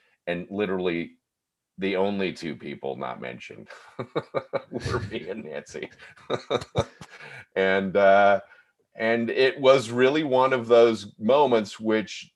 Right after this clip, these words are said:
like Eyewitness to History, the book that I referenced earlier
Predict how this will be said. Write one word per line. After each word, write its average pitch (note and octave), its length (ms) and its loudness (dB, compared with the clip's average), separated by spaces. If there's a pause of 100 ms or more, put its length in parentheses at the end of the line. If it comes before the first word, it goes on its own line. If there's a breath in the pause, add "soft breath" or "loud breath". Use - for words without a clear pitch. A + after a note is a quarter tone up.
(100)
like G#2+ 600 2 (320)
Eyewitness A2+ 600 0
to A2 80 -6
History, A#2 500 -2
the G2+ 100 -6
book G#2+ 360 -4
that G2+ 100 -2
I G#2 100 2
referenced G#2 600 -2
earlier F2+ 800 2